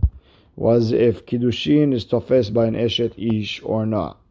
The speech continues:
With that, we are starting the Mishnah on Tzadi Vav Amud Aleph, about twelve lines in. Yes, we went, uh, very deep yesterday.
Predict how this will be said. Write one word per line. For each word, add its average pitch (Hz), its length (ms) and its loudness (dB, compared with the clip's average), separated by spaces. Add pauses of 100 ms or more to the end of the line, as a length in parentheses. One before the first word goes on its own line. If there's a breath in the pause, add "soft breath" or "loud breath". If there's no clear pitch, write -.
(880)
With - 220 -2
that, 160 240 8
we 147 120 2
are 131 120 2
starting 139 640 2
the 120 260 -4
Mishnah 127 960 -2
on 117 640 -2
Tzadi 127 420 0
Vav 127 160 2
Amud 113 280 0
Aleph, 131 360 0
about 107 260 -4
twelve 123 380 0
lines 113 360 0
in. 107 460 -8
Yes, - 320 -4
we 107 140 -4
went, 107 280 -6
uh, 110 160 -4
very 107 240 0
deep 98 260 -6
yesterday. 76 500 -8